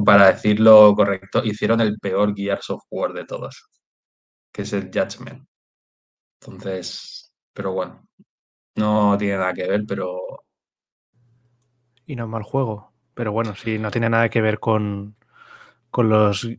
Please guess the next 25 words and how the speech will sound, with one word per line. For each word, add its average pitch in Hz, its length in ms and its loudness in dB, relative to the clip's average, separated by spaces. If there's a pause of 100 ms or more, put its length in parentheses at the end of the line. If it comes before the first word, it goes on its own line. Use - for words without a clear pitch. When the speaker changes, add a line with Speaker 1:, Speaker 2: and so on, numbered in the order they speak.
(140)
Speaker 2:
Gears, 110 560 2
el 135 140 0
uno, 117 160 4
dos 107 140 2
y 117 60 0
tres, 107 340 -2 (400)
la 117 80 -6
verdad. 104 280 -8 (180)
Speaker 1:
Sí, 127 360 6 (100)
sí, 131 220 4
a 113 100 6
mí 120 140 8
lo, 151 160 8
a 117 120 2
mí 117 120 6
lo 139 100 8
que 139 100 4
me 117 120 4
sorprende 127 640 4
es 104 180 -4
que 95 340 -2
estando 104 440 0
detrás, 110 720 0 (880)
es, 110 220 -4 (140)
es 101 320 -6